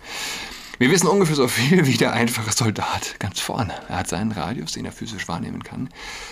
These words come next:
Das große Bild sieht er nicht, genauso wenig wie wir. Er sehnt sich, der Soldat vorne, der sehnt sich nur mit jeder Faser seines Körpers danach, dass es aufhört. Und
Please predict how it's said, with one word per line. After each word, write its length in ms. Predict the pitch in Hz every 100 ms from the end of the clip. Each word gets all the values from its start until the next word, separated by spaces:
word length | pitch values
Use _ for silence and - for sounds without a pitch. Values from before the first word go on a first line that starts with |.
| - -
Das 120 | -
große 280 | - - -
Bild 280 | - - - - -
sieht 200 | - 85
er 80 | 92
nicht, 340 | 78 113 -
genauso 380 | - 64 - -
wenig 320 | 58 87 -
wie 100 | 57
wir. 260 | 107 131 110 - - _ _ _ _ _ _ _ _ - - - - - - - - - - - - - - - - - - - - - - - _ -
Er 120 | 117
sehnt 240 | 104 107 110
sich, 260 | 151 - - - -
der 80 | -
Soldat 500 | 92 87 - 101 107
vorne, 420 | - 73 113 170 170 - _ _ _ _ _ _ - 135
der 100 | -
sehnt 220 | 80 -
sich 180 | - -
nur 80 |
mit 180 | 131 117
jeder 200 | 98 107
Faser 360 | 113 - 107 107
seines 320 | 110 - -
Körpers 360 | - - 110 -
danach, 400 | - - - -
dass 180 | -
es 140 | 120 -
aufhört. 440 | - - - - - - - - - - - - - - - - - - - - - - -
Und 320 | - -